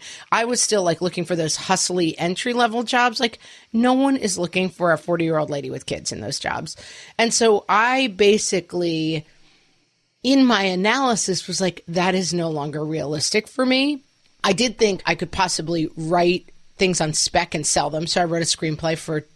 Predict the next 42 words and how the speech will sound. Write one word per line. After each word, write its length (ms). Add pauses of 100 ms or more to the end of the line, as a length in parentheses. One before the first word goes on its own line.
(240)
a 60
long 480
time 360
that 160
didn't 220
sell. 400
And 160
so 240 (600)
then 160
that 180
was 160
frustrating. 640
Like, 160
wait, 160
I 80
don't 260
wanna 160
spend, 320
basically 280
I 40
spent 220
two 120
years 220
of 60
my 80
life 240
writing 260
a 60
movie. 640 (340)
And 220
then 260
as 200
I 60
was 160
ready 260
to 100
take 260
it 100
out 220
on 140
the 60
market, 640